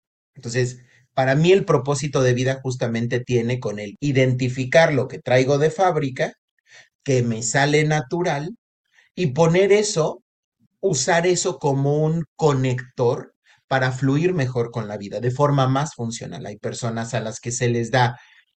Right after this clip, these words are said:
el conectar con otros seres humanos, hay personas que se les da el resolver problemas complejos, hay personas que se les da almacenar la información, organizar cosas, eh, crear, transformar,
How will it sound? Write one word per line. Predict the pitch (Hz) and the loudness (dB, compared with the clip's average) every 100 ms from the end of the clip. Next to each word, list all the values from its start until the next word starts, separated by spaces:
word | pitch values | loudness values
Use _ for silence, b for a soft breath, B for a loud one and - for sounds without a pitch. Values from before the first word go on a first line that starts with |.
| _ | _
el | 131 123 | -4 -2
conectar | 127 123 120 - 123 117 | 0 0 0 0 -2 -2
con | 113 | -4
otros | 110 107 101 | -6 -8 -8
seres | - 98 - | -6 -8 -4
humanos, | 147 196 226 220 208 170 | -2 0 0 -2 -4 -4
hay | 131 | -4
personas | 131 123 123 117 117 | -2 -2 -2 -4 -6
que | 113 | -10
se | - 113 | -6 -6
les | 110 110 | -6 -4
da | 131 131 127 | -2 -2 0
el | 131 135 | 0 0
resolver | 123 127 123 127 123 131 127 | 2 2 2 2 2 2 0
problemas | 120 110 107 107 120 | -2 -6 -8 -8 -6
complejos, | - 160 165 240 240 226 180 | -4 -4 0 0 0 -4 -4
hay | 139 | -4
personas | 131 123 - 123 120 | -2 -4 -2 -2 -2
que | 123 | -6
se | 120 | -6
les | 117 110 | -6 -2
da | 123 123 B B | -2 -4 B B
almacenar | 131 131 131 123 127 123 110 | 2 4 4 2 2 2 0
la | 113 | -2
información, | 117 120 117 120 123 170 175 185 185 | -4 0 0 0 -2 -2 -2 -2 0
organizar | 131 123 117 113 117 - 107 110 | 0 0 -2 -2 -4 -4 -6 -6
cosas, | - 180 196 190 190 180 175 B B B B _ | -2 0 0 -2 -4 -6 -8 B B B B _
eh, | 131 127 | -16 -2
crear, | 165 143 139 123 127 156 170 196 - | 2 4 6 4 2 -2 -4 -8 -10
transformar, | 147 123 127 123 - 117 117 113 135 185 | -4 0 2 0 -2 0 0 -2 -6 -6